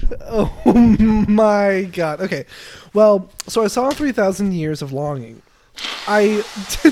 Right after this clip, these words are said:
didn't, I, <laughs> I didn't, uh, I, so I didn't know what to expect. I loved the entire first, like, eighty percent, but the end for me just didn't satisfy me.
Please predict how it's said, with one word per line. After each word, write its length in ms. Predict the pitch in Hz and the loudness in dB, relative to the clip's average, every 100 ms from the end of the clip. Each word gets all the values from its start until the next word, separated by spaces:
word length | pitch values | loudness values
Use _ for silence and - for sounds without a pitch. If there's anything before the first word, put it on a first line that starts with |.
| - - - | 2 -6 4
didn't, 260 | 381 - - - | 4 4 -4 -2
I, 200 | 226 - - 392 427 - - 740 | 0 0 -2 -14 -14 -16 -16 -14
<laughs> 920 | 381 - - - - 415 - - - | -16 -16 -18 -18 -18 -14 -6 -4 -2
I 100 | 277 | 0
didn't, 720 | 370 - 330 320 370 370 - - - - - - - - | 0 0 0 0 -2 -10 -14 -20 -20 -20 -20 -20 -10 4
uh, 240 | 226 233 - | 6 6 4
I, 100 | 240 | 2
so 120 | 233 | 6
I 60 | 220 | 8
didn't 140 | 233 | 8
know 80 | 302 | 4
what 100 | 302 240 | 0 -2
to 80 | |
expect. 420 | 277 - 170 170 _ - - _ | -6 -2 -2 -2 _ -20 -20 _
I 220 | 190 202 | 0 2
loved 460 | 202 202 202 254 254 | 2 4 4 4 0
the 140 | 254 | -2
entire 680 | 220 196 - - 165 170 180 | -2 -2 -6 -6 -4 -2 -2
first, 520 | 185 - - 170 - 220 | -6 -10 -6 -6 -6 -8
like, 160 | - - | -10 -8
eighty 240 | 190 185 | -6 -6
percent, 540 | - 208 - 165 180 - - - _ | -6 -8 -6 -6 -6 -8 -20 -20 _
but 180 | 214 214 | -4 -4
the 200 | 226 - | -6 -6
end 340 | 190 202 254 - | -4 0 0 -4
for 200 | - 254 | -4 -2
me 260 | 262 269 233 | -2 -4 -6
just 640 | - 170 165 160 - - | -6 -2 -2 -2 -12 -14
didn't 220 | 175 185 202 | -8 -6 -6
satisfy 680 | - 156 156 202 - 226 247 | -6 -6 -6 -8 -6 -6 -4
me. 240 | 269 | -8